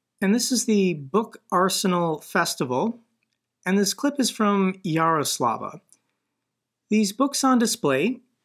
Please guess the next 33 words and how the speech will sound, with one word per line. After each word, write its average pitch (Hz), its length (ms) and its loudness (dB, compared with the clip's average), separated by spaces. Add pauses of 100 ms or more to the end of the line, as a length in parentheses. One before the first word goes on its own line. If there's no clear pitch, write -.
(360)
are 170 160 0
from 196 240 0
the 175 80 -2
printing 247 480 2
house 180 360 -2
in 165 100 -4
Kharkiv 175 580 -2
that 151 200 -2
Russia 165 360 -2
tried 151 460 -2
to 147 60 0
destroy. 131 600 -4 (1000)
Because 156 400 -2
this 156 220 -2
printing 180 400 -2
house 175 420 -2
prints - 380 -4
books - 480 -2
in 185 80 0
the 156 80 0
Ukrainian 147 520 0
language, 143 640 -4 (840)
Russia 254 380 0
wasted 202 400 2
a 160 40 2
million 180 340 0
dollar 180 240 0
missile - 400 -4 (600)
to 156 100 0
destroy 156 440 0
this 151 200 -2
publishing 135 500 -2
house, - 460 -8